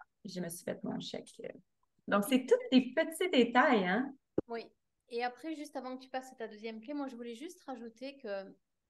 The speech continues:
Speaker 2: c'est pas forcément attendre que des grandes choses se produisent. C'est-à-dire que ça peut être, euh, comme je disais, voilà, il y a un ciel qui est bleu, dire merci. Il y a un livreur qui va livrer une commande et puis qui va arriver avec le smile jusque-là,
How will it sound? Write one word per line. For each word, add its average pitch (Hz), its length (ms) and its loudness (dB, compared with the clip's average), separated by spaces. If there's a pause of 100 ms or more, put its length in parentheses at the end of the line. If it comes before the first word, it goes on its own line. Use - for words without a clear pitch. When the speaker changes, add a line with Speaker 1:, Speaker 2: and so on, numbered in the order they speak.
(240)
Speaker 2:
c'est 262 280 -12
pas 359 220 -6
forcément 262 640 -10
attendre 240 480 -12 (120)
que 226 100 -18
des 190 120 -12
grandes 220 340 -14
choses 226 340 -12 (100)
se - 220 -20
produisent. 180 720 -20
C'est-à-dire 220 420 -12
que 220 220 -8 (640)
ça 247 200 -6
peut 247 200 -6
être, 254 380 -8
euh, 202 480 -6 (240)
comme 214 180 -10
je 214 60 -16
disais, 220 220 -10
voilà, 202 280 -6 (220)
il 202 80 -18
y 202 60 -14
a 196 40 -12
un 190 60 -14
ciel 202 280 -16
qui - 260 -16
est 202 40 -8
bleu, 196 500 -8
dire 180 340 -14 (160)
merci. 190 600 -18 (300)
Il 208 80 -14
y 214 40 -4
a 214 280 -8
un 220 100 -8
livreur 220 680 -6
qui - 160 -20
va 190 140 -8
livrer 202 320 -12
une 214 160 -12
commande 220 600 -12
et 190 80 -12
puis 190 180 -20
qui - 140 -20
va 196 140 -6
arriver 202 580 -10
avec 185 360 -12
le 190 80 -14
smile 214 420 -12
jusque-là, 196 680 -12